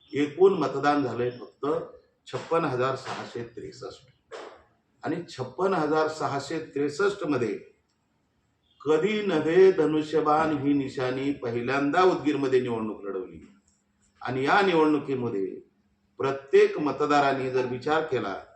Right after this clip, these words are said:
तर सहा हजार आठशे शेहेचाळीस मतदान शिवसेना धनुष्यबाणावर टाकून आम्हाला या ठिकाणी प्रतिसाद दिलेला आहे. त्यामुळं या छप्पन हजार सहाशे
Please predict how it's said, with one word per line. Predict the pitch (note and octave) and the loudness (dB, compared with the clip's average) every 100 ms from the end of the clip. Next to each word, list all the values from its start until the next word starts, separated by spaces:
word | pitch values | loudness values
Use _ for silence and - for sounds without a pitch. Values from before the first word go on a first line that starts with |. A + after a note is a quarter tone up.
| _ _ _ _ _ B2 | _ _ _ _ _ -6
तर | A#2 | -6
सहा | - - C#3 E3+ F#3+ | -6 -8 -4 2 4
हजार | F3+ B2+ C3 C3+ C3+ C3+ - - | 2 0 0 4 4 0 -4 2
आठशे | C3+ E3 D#3+ - B2 G#2+ - _ _ - | 4 4 0 -6 -6 -6 -12 _ _ -20
शेहेचाळीस | - - D3+ D#3 D#3 - D#3+ F3+ G3+ - D3+ | -18 -2 0 0 -2 0 2 4 4 2 -6
मतदान | C3+ A#2+ B2+ A#2+ A#2+ A#2 - - _ _ _ | -4 -2 -2 2 2 0 -4 -16 _ _ _
शिवसेना | - C3+ C3+ C3 D#3 F3 F#3 | -12 -6 -6 0 0 2 2
धनुष्यबाणावर | D3+ C#3 B2+ C3+ B2 A2+ A2 G#2+ A2 - - - | 2 0 0 -2 -2 -2 -4 -4 -4 -6 -8 -4
टाकून | A#2 A2 A2+ G2+ - _ _ _ _ _ - | -4 -4 -6 -8 -12 _ _ _ _ _ -8
आम्हाला | A2 A#2 - D3+ - G2 | -2 0 0 0 -2 -8
या | G#2 | -12
ठिकाणी | G#2+ - G#2+ G2+ | -12 -12 -10 -10
प्रतिसाद | - G2+ A#2+ - C3+ B2+ | -10 -12 -10 -8 -6 -4
दिलेला | C#3+ C#3 D#3 | -2 -2 -2
आहे. | - - _ _ _ _ _ - | -8 -18 _ _ _ _ _ -2
त्यामुळं | C3+ D3 D3+ D#3+ D#3 - - - _ _ - - | 2 4 4 4 0 -6 -18 -20 _ _ -8 0
या | D#3+ D#3+ | 2 2
छप्पन | - C#3+ - F#3+ G3+ | -2 -2 0 2 4
हजार | F#3 F3+ F3 | 4 4 2
सहाशे | E3+ D#3+ D#3 - | 2 0 0 -2